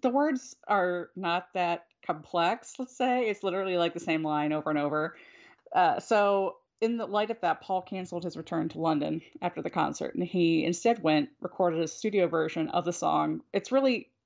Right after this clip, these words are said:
it's a mashup of the studio version, his vocals, and the, um, live version with the crowd clapping, the stomping. And also, for good measure, he just chucked in Eric Clapton on lead guitar, which makes sense 'cause Clapton was at the Concert for New York.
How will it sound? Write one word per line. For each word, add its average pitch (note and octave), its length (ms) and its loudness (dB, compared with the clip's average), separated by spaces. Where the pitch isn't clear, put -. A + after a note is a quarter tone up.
it's - 220 -2
a A#3 40 2
mashup A3 540 0
of F3+ 220 2
the F3+ 60 -8
studio F3 340 0
version, D#3+ 580 -2
his E3+ 140 -12
vocals, D#3+ 640 0
and D#3 400 0
the, D#3 520 2
um, D3 400 0
live F#3 300 4
version D#3+ 380 -2
with D#3 140 -8
the D#3+ 80 -10
crowd D#3+ 520 0
clapping, E3 640 -2
the D#3 60 -12
stomping. E3 600 -4
And B3+ 220 2
also, B3+ 400 0
for A#3+ 120 -6
good A#3 140 -2
measure, G3+ 340 0
he G#3+ 120 -6
just - 260 -4
chucked - 240 -2
in F#3 140 0
Eric E3 220 -2
Clapton D#3 360 -4
on D#3+ 80 -4
lead D#3 140 -6
guitar, D3+ 500 -2
which - 180 -4
makes A#3 180 2
sense F3 240 4
'cause - 140 -6
Clapton E3+ 320 -4
was E3+ 140 -4
at E3 120 -6
the E3 280 -4
Concert E3 320 -4
for F#3 80 -4
New E3+ 100 -2
York. D#3 380 -2